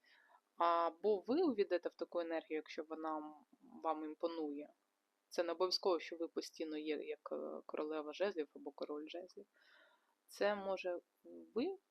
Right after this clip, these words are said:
входите періодично в таку енергію, або до вас притягується така людина, яка буде просто підштовхувати вас на дії. Тобто тут є відчуття того, що,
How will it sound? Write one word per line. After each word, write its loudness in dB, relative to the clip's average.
входите 2
періодично -4
в -14
таку -10
енергію, -10
або 0
до 0
вас 0
притягується -4
така -10
людина, -2
яка -6
буде -6
просто -4
підштовхувати -4
вас -4
на -10
дії. -10
Тобто -10
тут -4
є 2
відчуття -4
того, 0
що, -2